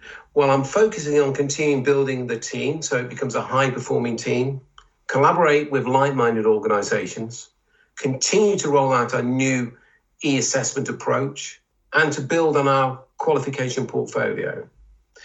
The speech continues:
We need to adopt a more commercial approach and develop new and enhanced products and services. I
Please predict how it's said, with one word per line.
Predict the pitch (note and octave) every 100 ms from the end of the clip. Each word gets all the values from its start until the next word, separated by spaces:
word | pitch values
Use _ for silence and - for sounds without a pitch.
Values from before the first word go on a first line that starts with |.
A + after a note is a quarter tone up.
| - - -
We | C#3
need | D3+ C#3+
to | C#3+
adopt | C3 F3 F3+ D3+
a |
more | D3+ D3
commercial | - D3+ E3 E3 D#3+ D3
approach | - E3+ G3 G3+ - - _ _ -
and | C#3
develop | B2+ C3+ C#3 C#3 -
new | C3+ C#3+ D3 C#3+ - _ _ _ _ -
and | C3 B2+
enhanced | C3+ B2 A#2 B2+ C3 -
products | C3+ A#2 A#2
and | A#2
services. | A2 G#2+ F#2 - - - - - _ - - - -
I | -